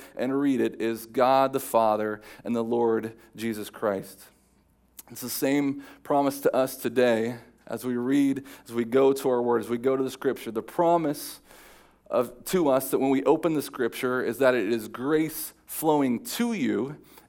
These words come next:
and peace will result in you as you meditate and believe on what you read, on what you're reading. And so the first word,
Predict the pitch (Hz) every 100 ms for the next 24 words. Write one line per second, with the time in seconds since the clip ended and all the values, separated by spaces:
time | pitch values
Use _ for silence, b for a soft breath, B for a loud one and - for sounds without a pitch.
0 | - 127 123 - 190 175 - 156 139 135
1 | 139 156 139 - B B - 185 190 147
2 | 123 131 - 117 113 123 120 127 143 160
3 | 160 120 113 - 113 113 113 113 131 175
4 | 147 135 135 - B B 120 117 110 113
5 | - 117 120 120 107 101 - - - 110
6 | 110 98 117 110 185 165 - _ _ _
7 | _ _ _ _ _ _ _ _ - B
8 | B 131 170 143 - 202 190 151 117 104
9 | -